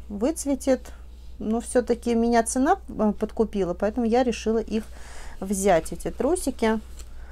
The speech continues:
Хорошие, вот так они внутри выглядят, все замечательно. Мне понравились. На мою попу сели хорошо.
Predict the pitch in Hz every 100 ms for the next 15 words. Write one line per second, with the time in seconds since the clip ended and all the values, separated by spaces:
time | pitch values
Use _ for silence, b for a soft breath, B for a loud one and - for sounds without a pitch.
0 | b b b 226 240 370 - 285 247 240
1 | - 214 196 190 196 190 190 208 269 320
2 | 302 262 269 247 254 - - - 226 208
3 | 196 208 - 294 311 277 262 254 254 -
4 | - - - - - - b b b b
5 | b b b 233 339 453 247 190 170 156
6 | 156 - - - - - - - - -
7 | - 208 220 320 220 202 226 220 240 196
8 | - 202 208 202 - - 190 226 - 185
9 | 202 - - - 165